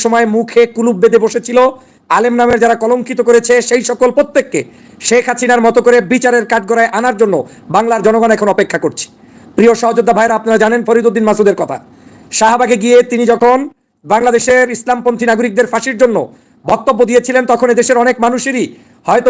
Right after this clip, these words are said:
মুক্তভাবে কথা বলার অধিকার ছিল না বিধায় তারা দীর্ঘ ষোলো বছর পর্যন্ত আপনাদের উপরে অত্যাচার করেছে, জুলুম করেছে, যা ইচ্ছা তাই করেছে। আরেকজন টাউট মাওলানা হচ্ছে আপনার মেজবাহুর রহমান, তারপরে হচ্ছে বর্তমানে এই যে আপনার এই সরকারেরই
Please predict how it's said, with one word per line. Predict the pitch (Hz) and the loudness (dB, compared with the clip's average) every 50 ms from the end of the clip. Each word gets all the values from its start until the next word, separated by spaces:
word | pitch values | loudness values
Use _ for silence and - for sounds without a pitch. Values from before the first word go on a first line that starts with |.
| 233 254 | 0 0
মুক্তভাবে | 247 - - 254 247 240 240 240 | -2 0 0 0 2 2 2 0
কথা | 247 - 233 | 0 -2 0
বলার | 240 247 247 240 226 | 2 2 2 2 0
অধিকার | 240 - 254 240 240 | 0 -2 -2 -4 -2
ছিল | 254 240 247 247 | -2 0 0 0
না | 247 | 0
বিধায় | 220 247 240 240 240 185 - - _ _ _ _ _ - - | 0 0 0 0 0 -2 -6 -10 _ _ _ _ _ -12 -10
তারা | 208 240 240 196 | -8 -8 -6 -6
দীর্ঘ | 247 240 214 240 233 - | -6 -2 -2 -4 -2 0
ষোলো | 247 262 277 269 | 0 0 0 0
বছর | 262 - 262 247 233 | 0 -2 -4 -2 -2
পর্যন্ত | 247 202 190 247 233 254 233 | -4 -2 -2 -2 0 0 -2
আপনাদের | 226 233 240 208 226 233 | 0 0 -4 -2 -2 -2
উপরে | - 220 202 165 - - _ _ _ _ - | 0 0 0 0 -2 -6 _ _ _ _ -4
অত্যাচার | 190 233 233 - 269 254 262 247 240 240 | -4 -4 -2 -2 -2 0 0 0 0 2
করেছে, | 240 240 240 247 208 170 | 0 0 0 0 -2 -2
জুলুম | 247 262 277 262 - | 0 -2 -2 0 2
করেছে, | 262 247 233 240 214 170 | 2 2 2 2 0 -2
যা | 311 311 311 - | 0 -2 -2 -2
ইচ্ছা | - - 247 226 | -4 -4 -2 -2
তাই | 190 175 - | -2 -2 -2
করেছে। | 151 135 - - _ _ _ _ _ _ _ _ _ - - | -4 -6 -6 -12 _ _ _ _ _ _ _ _ _ -4 -2
আরেকজন | 196 226 247 190 170 240 220 - | -2 -2 -2 0 0 0 0 2
টাউট | 240 226 240 247 247 214 | 2 2 2 2 0 0
মাওলানা | 220 226 226 233 233 226 214 | 0 2 2 2 0 0 -2
হচ্ছে | 220 - - 247 220 | -4 -2 -2 -2 0
আপনার | 226 233 226 208 | 0 0 2 2
মেজবাহুর | 214 196 185 240 240 233 240 | 0 2 2 2 2 2 2
রহমান, | 220 220 240 262 277 - _ _ _ _ - _ - - - | 0 0 -2 -4 -4 -8 _ _ _ _ -20 _ -18 -6 -2
তারপরে | - 220 226 - 247 240 240 | -2 0 0 2 2 2 2
হচ্ছে | 233 - - 240 226 | 2 0 -2 -4 -4
বর্তমানে | 220 226 247 233 233 233 240 240 214 226 | 0 0 0 2 2 2 2 2 2 2
এই | 240 185 226 | 2 4 4
যে | 226 226 214 - - - - _ - 175 196 | 4 4 2 0 -8 -20 -20 _ -4 -4 -4
আপনার | 185 - 226 226 226 226 | -2 0 -2 0 0 0
এই | 240 240 220 - 220 | 0 -2 -4 -4 -4
সরকারেরই | 208 196 233 233 240 233 247 247 | -4 -2 0 2 2 2 0 -2